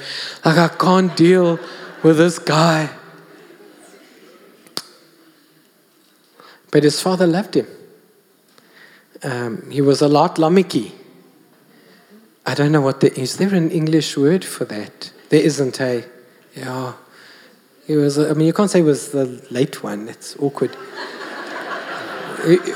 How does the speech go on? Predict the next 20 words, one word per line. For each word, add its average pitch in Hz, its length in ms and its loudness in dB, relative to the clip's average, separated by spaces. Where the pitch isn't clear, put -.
you, 190 260 4
you, 180 420 2
the 208 160 6
Eng-, 214 160 4
you 202 120 4
English 240 360 2
need 214 100 -2
to 220 80 2
come 208 280 2
up, 208 200 -2
catch - 240 2
up - 220 0
a 208 60 6
bit. - 720 0
Uh, 139 280 -4
I'm 160 140 6
just 196 200 4
making 175 300 2
trouble 175 300 4
now. 143 260 2